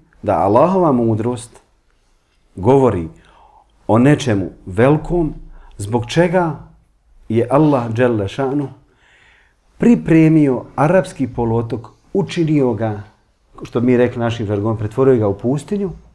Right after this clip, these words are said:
da bi u takvo nekom tež-, takvoj nekoj teškoj sredini poslao poslanika, objavio mu objavu, alejkum selam,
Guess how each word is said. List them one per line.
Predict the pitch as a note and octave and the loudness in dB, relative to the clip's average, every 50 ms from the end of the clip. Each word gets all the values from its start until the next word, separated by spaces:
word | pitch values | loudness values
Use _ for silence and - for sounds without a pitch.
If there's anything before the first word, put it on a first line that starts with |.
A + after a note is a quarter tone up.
| _ _ _ _ _ _ _ _ - - - - - | _ _ _ _ _ _ _ _ -20 -20 -20 -20 -14
da | - A2+ A#2+ F3+ - G#3 | -6 0 4 4 4 4
bi | E3 D#3+ C#3 - | 4 2 0 0
u | A#2+ B2+ | -2 -6
takvo | B2 - F#3+ G#3 G#3 - F#3 F#3 | -2 0 0 0 0 2 2 4
nekom | E3+ F3 E3+ E3 - C#3 B2+ | 4 4 4 2 0 -2 -2
tež-, | A2+ - D3 D#3 E3+ D#3+ - - - | 0 2 4 4 4 4 2 -2 -2
takvoj | D#3 E3 D#3+ E3 D#3+ | -2 -2 0 2 0
nekoj | D3+ - - B2+ A2+ | 0 0 -2 -2 -2
teškoj | - C#3+ D3 C#3+ - - C#3+ A#2 | -2 -2 -2 -2 -2 -4 -4 -4
sredini | - - A2+ A2 A#2+ C3+ C3+ A#2+ - | -2 -2 -2 0 0 0 0 -2 -2
poslao | - - D#3 D#3+ D#3+ - C#3 B2 A2 | -2 -2 -2 -2 -2 -2 -2 -2 -2
poslanika, | A2+ A#2+ A2 - A2+ A2 A2 A2+ B2 A#2+ A#2 - D#3 D#3 - _ _ _ _ _ _ _ _ _ _ _ _ _ _ - - - _ - | -4 -6 -6 -4 -2 0 2 2 0 0 -2 -4 -8 -8 -8 _ _ _ _ _ _ _ _ _ _ _ _ _ _ -20 -20 -10 _ -2
objavio | A#2+ A#2 A#2+ B2+ C3+ C#3+ D#3 D#3+ D#3+ D#3+ C#3+ B2+ | 0 2 4 4 4 6 4 4 4 4 4 4
mu | A#2+ A#2 A#2 C3 | 2 2 2 2
objavu, | D#3 D#3 F3+ F3+ F3+ E3+ D#3+ - - - - - _ _ - - - - - - - - | 2 2 2 2 2 0 -4 -8 -16 -20 -20 -20 _ _ -14 -12 -12 -12 -14 -18 -14 -8
alejkum | A2+ A2 G#2+ - | -8 -8 -8 -6
selam, | - A2 G#2+ G2 | -6 -4 -4 -4